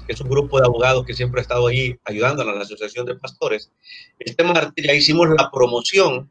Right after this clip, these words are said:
y, y lo vamos a hacer no solamente con la Asociación de Pastores de San Pedro Sula, sino que vamos a invitar a, a otras asociaciones, ¿verdad? Que también,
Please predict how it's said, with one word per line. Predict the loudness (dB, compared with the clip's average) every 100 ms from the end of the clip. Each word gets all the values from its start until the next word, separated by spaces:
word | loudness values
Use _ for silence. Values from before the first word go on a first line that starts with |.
| _ _ _ _ _ -4
y, | 0 0 2
y | 4
lo | 6
vamos | 6 4
a | 2
hacer | 4 2
no | 2
solamente | 2 2 2 0 -2
con | -2
la | -2
Asociación | -2 -4 -6
de |
Pastores | -8 -6 -2 -2
de | 0
San | -4 -2
Pedro | 0 0
Sula, | 2 -2 -4
sino | -6 -6
que | 2
vamos | 2 2 -4
a |
invitar | -8 -10 -2 0 -2 _ _ _ _ -20 _ -2
a, | 2 4 4
a | 2 2 4
otras | 6 4 2 2
asociaciones, | 2 0 0 -2 -2 2 2 2 -2
¿verdad? | 0 0 0
Que | -2
también, | -4 -2 0 0 -4